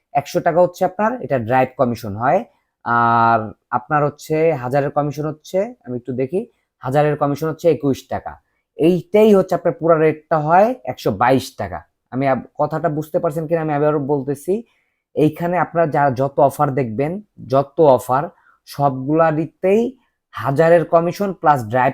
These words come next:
কমিশন একবারে লিখে দেওয়া হয়। মোট কথা আপনি এখানে যত অফার দেখতেছেন সবগুলাতেই হাজারের কমিশন এবং ড্রাইভ কমিশন একত্রে দিয়ে দেওয়া হয়,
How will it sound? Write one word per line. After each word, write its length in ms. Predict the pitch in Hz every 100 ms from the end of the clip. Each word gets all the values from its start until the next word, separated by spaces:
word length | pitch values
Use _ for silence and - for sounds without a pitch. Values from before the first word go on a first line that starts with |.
| -
কমিশন 360 | 165 165 190 185
একবারে 420 | 147 123 135 139
লিখে 340 | 127 127 139
দেওয়া 240 | 120 107 98
হয়। 160 | 87 82 _
মোট 140 | 117 117
কথা 400 | 143 - 175 214 - _ _ -
আপনি 280 | 127 - 156
এখানে 200 | 160 151
যত 260 | 147 151 170
অফার 300 | 147 151 135
দেখতেছেন 440 | 139 151 143 175
সবগুলাতেই 760 | - 135 120 139 147 - 190 208 _ _ _
হাজারের 440 | - 135 156 165 165
কমিশন 460 | 170 170 160 196
এবং 220 | 156 135
ড্রাইভ 240 | 107 123 127 -
কমিশন 460 | 151 160 196 214 226 _ _
একত্রে 640 | - 143 - - - 175 165
দিয়ে 320 | 127 143 143
দেওয়া 280 | 127 117 107
হয়, 300 | 101 92